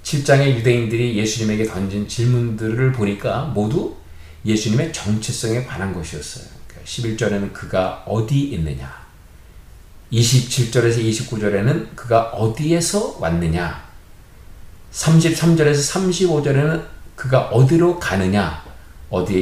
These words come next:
있느냐?", "어디에서 왔느냐?", "어디로 가느냐?". 요한복음은 계속해서 이 예수님에 관하여 이 세 가지를 증언하고 있어요. 이 세 가지 질문은 결국 예수님이 누구인가에 대한 질문이죠.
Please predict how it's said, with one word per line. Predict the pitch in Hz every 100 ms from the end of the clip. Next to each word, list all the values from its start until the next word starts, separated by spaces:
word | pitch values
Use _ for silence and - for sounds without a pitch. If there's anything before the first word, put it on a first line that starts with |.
| -
있느냐?", | 135 139 135 139 156 202 - - - - - -
"어디에서 | 87 85 85 82 87 78
왔느냐?", | 87 117 123 131 160 -
"어디로 | - 90 90 90
가느냐?". | - 76 69 - - - - - - - - - - - 98
요한복음은 | 131 151 196 208 214 208 165 202 -
계속해서 | - - 139 139 165 170 160 180
이 | 160 147 135
예수님에 | 127 131 135 131 131
관하여 | 127 101 101 120 117 - - - - -
이 | 151 190
세 | 202 143 156 165
가지를 | 165 151 143 151 160
증언하고 | 135 123 113 107 104
있어요. | - - - - - - - - - -
이 | 151 175
세 | - 139 156
가지 | 170 170 180
질문은 | - 156 160 160 175
결국 | 165 - 135 202 339 - - -
예수님이 | 107 117 120 120 131 123 98
누구인가에 | 156 185 202 - 120 113 110 110 104
대한 | 90 98
질문이죠. | - 104 85 78 69 -